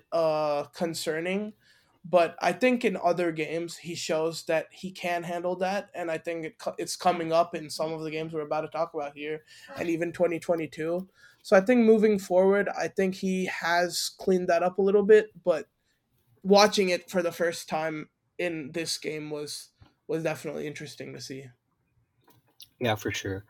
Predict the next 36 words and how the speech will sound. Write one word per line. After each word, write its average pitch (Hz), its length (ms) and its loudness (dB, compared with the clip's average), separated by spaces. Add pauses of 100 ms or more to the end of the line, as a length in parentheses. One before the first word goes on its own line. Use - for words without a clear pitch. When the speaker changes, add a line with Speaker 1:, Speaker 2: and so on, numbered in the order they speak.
(360)
Speaker 2:
All 113 60 -2
right, 110 80 -2
let's 117 120 -2
move 156 140 6
on 160 140 6
to 147 80 -2
the 139 40 4
Purdue 113 280 0
game. 101 200 -2
What 104 100 -4
are 110 40 -4
your 104 80 -6
thoughts 104 260 -4
on 101 60 -10
that? 98 220 -12 (1600)
Speaker 1:
Yeah, 156 240 2
and 156 160 0
this 202 140 2
Purdue 220 420 8
game 170 300 4
is 160 180 -4
one 185 220 4
of 180 120 2
those 160 220 2
games 156 300 -6
I 160 80 -4
was 156 140 -6
talking 151 320 -4
about 147 220 -4
where 143 200 -4
he 147 360 -8 (440)
kinda 240 360 8
dispelled 240 580 6
it, 233 220 6
'cause 180 220 -2
Purdue 180 720 4